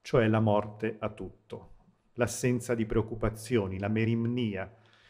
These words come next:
il non essere distratti dalle cose del mondo.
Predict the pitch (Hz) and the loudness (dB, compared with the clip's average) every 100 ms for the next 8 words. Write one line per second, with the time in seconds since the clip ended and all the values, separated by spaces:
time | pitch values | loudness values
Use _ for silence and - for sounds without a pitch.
0 | _ _ 110 107 107 104 104 - - - | _ _ -2 0 2 2 0 -6 -20 -4
1 | 117 120 123 120 - 123 117 110 117 - | 2 4 4 2 0 0 2 2 0 -6
2 | - 95 92 - - 107 107 110 110 110 | -2 -2 -2 -8 -4 0 2 0 0 -2
3 | 104 110 110 104 101 87 90 95 107 | -2 0 0 0 -2 -6 -10 -14 -16